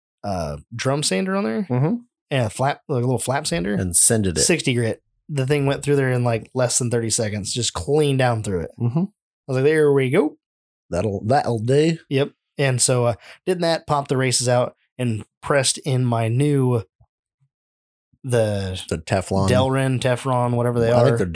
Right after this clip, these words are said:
Speaker 2: Delrin.
Speaker 1: I think they're Delrin.
Speaker 2: But yeah.
Speaker 1: Yep.
Speaker 2: The new bushings.
Speaker 1: Yep. New bushings from Wild Horses.
Speaker 2: I don't know who in the flying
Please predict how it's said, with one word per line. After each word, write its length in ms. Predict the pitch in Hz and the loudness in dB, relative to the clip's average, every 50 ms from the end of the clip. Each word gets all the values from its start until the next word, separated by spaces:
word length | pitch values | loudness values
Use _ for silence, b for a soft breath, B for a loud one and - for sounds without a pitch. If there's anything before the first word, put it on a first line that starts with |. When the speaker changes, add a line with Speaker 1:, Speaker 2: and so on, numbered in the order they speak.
| 90 87 | 0 0
Speaker 2:
Delrin. 340 | 90 87 90 90 90 87 - | 0 0 -2 -2 -4 -4 -2
Speaker 1:
I 120 | - 127 127 | -2 -2 -2
think 40 | 110 98 90 | -4 -4 -2
they're 100 | 95 92 | -2 0
Delrin. 20 | |
Speaker 2:
But 240 | 87 90 90 85 - | 2 2 2 2 0
yeah. 320 | 98 104 101 95 92 95 95 - _ - | 2 2 2 2 2 0 -2 -6 _ -4
Speaker 1:
Yep. 220 | 131 123 143 - _ _ _ _ _ - | -2 -2 -2 -2 _ _ _ _ _ -4
Speaker 2:
The 60 | - | -2
new 160 | 101 101 95 | 0 0 0
bushings. 560 | 90 90 95 95 90 - 104 104 104 104 104 - | 0 0 0 0 2 2 0 0 0 0 0 0
Speaker 1:
Yep. 160 | 160 196 - - _ _ _ _ | 0 -2 -2 -6 _ _ _ _
New 200 | 262 175 139 131 | -4 0 0 0
bushings 380 | 131 131 135 123 - 139 127 - | 2 2 0 0 0 0 0 -2
from 400 | - - 135 131 127 123 117 113 | -2 0 0 2 2 2 0 0
Wild 240 | 117 127 127 123 120 | 0 0 -2 -2 -2
Horses. 240 | 110 139 135 123 - | -2 -2 0 0 2
Speaker 2:
I 80 | 127 | 2
don't 180 | 139 147 127 98 | 2 2 2 2
know 120 | 98 95 90 | 0 0 0
who 200 | - 110 110 107 | 2 2 2 2
in 80 | 92 90 | 2 0
the 100 | 90 82 | -2 -2
flying 520 | - - 104 101 98 98 92 90 90 - | -2 -2 0 0 2 2 0 0 -2 -4